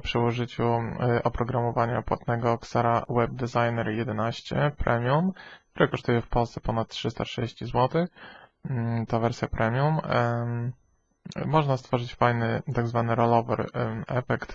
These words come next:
czyli po najeździe myszki obrazki nagle sta-, staną się kolorowe z cz-, e, z czarno-białych. Więc, y, no, nie będę się zagłębiał tutaj w obsługę, bo to nie jest, y, kurs. Kurs taki tworzenia prostych st-, stron, y,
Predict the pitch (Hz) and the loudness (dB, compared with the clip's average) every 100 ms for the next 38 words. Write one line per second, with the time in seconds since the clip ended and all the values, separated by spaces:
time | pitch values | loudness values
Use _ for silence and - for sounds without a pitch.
0 | 113 - - 110 - 110 110 113 110 127 | -4 -2 -4 -4 -2 -2 0 -2 -4 -6
1 | 139 123 131 - - 117 - 123 117 117 | -6 -2 -2 -4 -6 -4 -2 0 0 0
2 | - 110 107 123 113 - 110 110 110 147 | -4 -4 -2 -2 -6 -4 -2 -2 -2 -4
3 | 123 - 113 113 - - 113 113 110 67 | -6 -4 -4 -4 -6 -6 -2 2 2 2
4 | - - - - - 117 113 - 113 120 | -4 -8 -12 -10 -6 -4 -4 -6 -8 -4
5 | 113 110 - - _ _ - - - - | -4 -2 -4 -8 _ _ -20 -18 -18 -18
6 | - - - 143 120 120 120 - - 123 | -20 -20 -12 -6 -2 0 -2 -6 -4 0
7 | 123 120 - - 156 170 165 156 151 139 | 0 -2 -6 -2 0 2 2 2 2 0
8 | 139 143 131 135 131 120 120 - 147 120 | 2 2 2 2 0 0 -2 -2 0 2
9 | 117 - 120 117 113 - - 117 - 135 | 0 -2 -2 -2 -4 -10 -8 -6 2 2
10 | 120 - 117 - 139 - 123 - 120 - | 2 -2 -4 0 -2 0 -2 -2 -6 -4
11 | 123 123 120 - 117 - 117 - - - | -2 0 -2 -2 -2 -2 -6 -8 -14 -14
12 | - - 117 117 120 - - - - - | -10 -4 0 0 -2 -8 -16 -18 -18 -14
13 | - 117 113 110 110 | -4 -2 -2 -2 -4